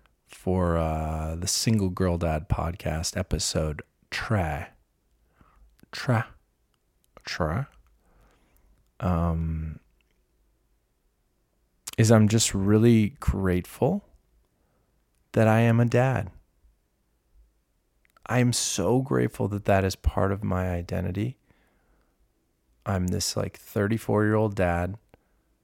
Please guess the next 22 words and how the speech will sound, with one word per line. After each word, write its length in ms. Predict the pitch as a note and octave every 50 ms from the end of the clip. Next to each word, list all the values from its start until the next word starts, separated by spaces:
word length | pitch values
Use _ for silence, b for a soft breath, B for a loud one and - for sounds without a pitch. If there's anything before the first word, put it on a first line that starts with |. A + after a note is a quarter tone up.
| _ _ _
widower. 680 | - G2+ F#2 F#2 F2+ F2 F2+ F2 F2 E2+ F2+ G#2+ A#2 - _ _ _ _ _ _ _ _ _ _ _ _ _ -
I've 120 | G#2 -
got 180 | - G2+ F2+ F2
a 40 |
kid 420 | F2 - - - F2 E2 E2 F#2 F#2+
who's 220 | F#2+ G#2+ G2 -
gorgeous. 760 | - - - F2+ F2 F2 E2+ - G2 G2+ G#2 - - - - _ _ _ _ _ _ _ _ _ _ _ _ _ _ _ _ _ _ _ _
You 80 | - G#2
know, 200 | F#2 F2+ F#2 G2+
she's, 200 | G#2+ - - G#2+ G2
like, 140 | F#2+ F2+ -
the 80 | F2+
background 480 | F2 - F#2 F2 F2+ - - G#2 G2+ G2+
on 60 | G2+
my 140 | G2 F#2+ F2+
phone, 580 | - - - E2+ E2+ E2+ F2 F#2 A#2 A#2+ A2+ - _
and 140 | - - E2
I 40 | F2
love 300 | F#2+ F2+ F2 E2+ E2+ F2+
showing 380 | - - - G2+ F#2+ F#2 F#2 F#2
off 260 | F2 F#2 G2+ - -
my 280 | G#2+ G2 F2 F2 F2